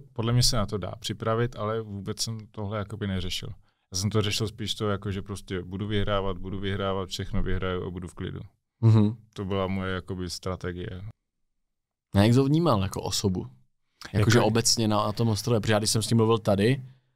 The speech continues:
Speaker 2: tak mi přišel jako perfektní chlap, jakože v pohodě.
Speaker 1: Jako je za mě Jiřík super. Za mě je super. On je prostě, eh, žil tou hrou, on byl člověk, který ty si spál. Já jsem spál vedle něho. A vlastně potom, jak Terka vypadla, a on byl člověk, který tě jenom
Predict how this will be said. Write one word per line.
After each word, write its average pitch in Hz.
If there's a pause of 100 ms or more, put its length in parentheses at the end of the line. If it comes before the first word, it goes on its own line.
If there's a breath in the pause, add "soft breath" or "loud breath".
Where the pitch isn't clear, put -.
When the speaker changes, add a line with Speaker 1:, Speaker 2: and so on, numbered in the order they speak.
(180 loud breath)
Speaker 2:
tak -
mi 107
přišel 104
jako 104
perfektní 107
chlap, 123
jakože 113
v -
pohodě. 120 (100)
Speaker 1:
Jako 107
je 107
za 98
mě 98
Jiřík 92
super. - (360)
Za 104
mě 104
je 101
super. 101
On 110
je 127
prostě, 127 (140)
eh, - (400)
žil 117
tou 143
hrou, 147 (360 loud breath)
on 110
byl 127
člověk, 120
který 104
ty 104
si 113
spál. 101
Já 104
jsem 123
spál 127
vedle 117
něho. 101 (1000 loud breath)
A 98
vlastně 90
potom, 92
jak 90
Terka 98
vypadla, 95
a 101
on 101
byl 117
člověk, 107
který 107
tě -
jenom 104